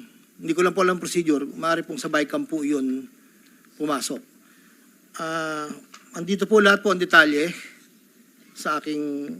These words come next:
sinumpang salaysay. At, ah, meron pa pong mga an-, U A po, ang program, ah, allocations po yata yun,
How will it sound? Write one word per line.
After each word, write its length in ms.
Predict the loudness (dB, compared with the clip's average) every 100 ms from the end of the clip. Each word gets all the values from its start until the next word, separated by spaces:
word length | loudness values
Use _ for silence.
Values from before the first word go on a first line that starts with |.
| -16 -20 _ -20
sinumpang 480 | -10 -8 -4 -4 -2
salaysay. 560 | -2 -2 -2 -4 -6 -8 -18 -20 _ _ _ _ -20 _ _ _ _ _
At, 320 | -2 0 -2 -10 _ -4
ah, 400 | -2 0 -2 -4 -10 -18 -20 -20 -12
meron 320 | -6 -4 -2
pa 80 | -2
pong 240 | 0 0
mga 220 | 0 2 2 0 -8 -8
an-, 400 | -8 -8 -10 -12 -16 _ _ _ -20 _ _ _ _ _ _ _ -20 -20 _ _ _ _ -20 _ _ _ _ _ _ -20 -20 -10
U 160 | 4 8
A 100 | 10 8
po, 320 | 6 -2 -6 -14
ang 160 | -8
program, 640 | -4 -2 0 0 -2 -8 -10
ah, 480 | -8 -4 -4 -4 -6 -2
allocations 480 | -2 -2 -4 -6 -6
po 160 | -4
yata 320 | -4 -4 -6 -6
yun, 320 | -10 -12